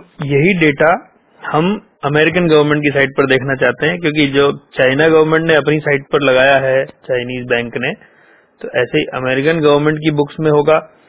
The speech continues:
कि उनके देश में दूसरे देशों ने, जैसे चाइना ने, कितना एसेट्स बनाया हुआ है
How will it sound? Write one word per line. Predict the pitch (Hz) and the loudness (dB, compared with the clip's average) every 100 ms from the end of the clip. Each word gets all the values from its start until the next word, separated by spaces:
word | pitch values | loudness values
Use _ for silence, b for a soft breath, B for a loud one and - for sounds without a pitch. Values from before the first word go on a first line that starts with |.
| b b _ - | b b _ -6
कि | 170 180 - _ - | -2 -2 -6 _ -2
उनके | 147 147 143 185 202 214 170 | -2 0 -2 0 2 2 0
देश | 143 147 151 - | 2 2 0 -6
में | 131 127 123 135 196 - _ _ 139 127 | -6 -2 0 0 -4 -12 _ _ -16 -8
दूसरे | 139 147 143 - 160 190 170 | -2 -2 -4 -4 0 2 2
देशों | 143 135 139 | 0 0 -6
ने, | 135 131 | -4 -4
जैसे | 131 151 | -2 -4
चाइना | 147 135 135 131 | 0 0 2 0
ने, | 127 147 202 b b b b _ _ | 0 -2 -2 b b b b _ _
कितना | 143 139 147 147 180 285 _ _ | -12 -4 0 2 2 0 _ _
एसेट्स | 135 - 180 202 - | -4 0 0 -2 -6
बनाया | 151 131 131 | -2 2 2
हुआ | 120 113 110 | 4 2 2
है | 107 | -2